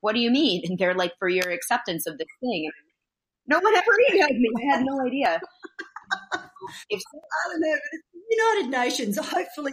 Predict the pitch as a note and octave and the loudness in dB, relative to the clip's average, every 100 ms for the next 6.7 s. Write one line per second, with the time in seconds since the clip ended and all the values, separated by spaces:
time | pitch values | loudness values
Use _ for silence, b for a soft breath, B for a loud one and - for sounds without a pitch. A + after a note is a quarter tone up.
0 | C4 B3+ C#4+ A#3 C4 B3+ A#3+ A3+ - A#3+ | -4 -6 -6 -6 -4 -2 -4 -4 -2 -2
1 | A3 C4 A3+ - A3 A3 G#3 G#3 C4 B3+ | -2 -2 -2 -4 -4 -2 -2 -2 0 0
2 | D4+ E4+ D#4+ B3 A#3 A3+ A3 A3+ A3 A#3 | 2 0 0 0 0 0 -2 -2 -2 -2
3 | A#3+ A#3+ D#4+ G4 G4 F#4+ B3 F#4+ B3 F4+ | 0 2 2 0 0 -2 2 2 2 0
4 | G#4+ G#3+ F#3+ G#3+ B4 - - A#3 C#4 G4+ | 0 0 0 0 0 -4 -6 -4 -2 -2
5 | G4+ C4+ D#4 D#4+ C#4 C4+ B3 B3 F#3+ G#3+ | -4 -4 0 0 -2 -6 -8 -4 -2 0
6 | G#3 A#3+ A3+ G#3 - B3+ | 0 -2 -2 2 2 0